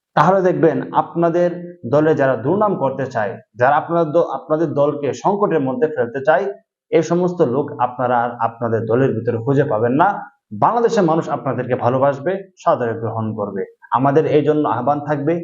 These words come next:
আপনারা সারা বাংলাদেশের মধ্যে খোঁজ খবর নিয়ে দেখুন যে কারা এই চাঁদাবাজের সাথে জড়িত, নেতা হোক, পাতি নেতা হোক, বড় নেতা হোক,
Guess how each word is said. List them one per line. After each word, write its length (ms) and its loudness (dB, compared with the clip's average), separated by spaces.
আপনারা 340 0
সারা 220 -2
বাংলাদেশের 500 -6
মধ্যে 240 0
খোঁজ 140 -2
খবর 200 2
নিয়ে 240 -2
দেখুন 260 0
যে 80 6
কারা 240 2
এই 300 0
চাঁদাবাজের 440 4
সাথে 160 2
জড়িত, 320 0
নেতা 360 2
হোক, 260 2
পাতি 220 0
নেতা 220 -2
হোক, 180 2
বড় 120 2
নেতা 160 -4
হোক, 160 0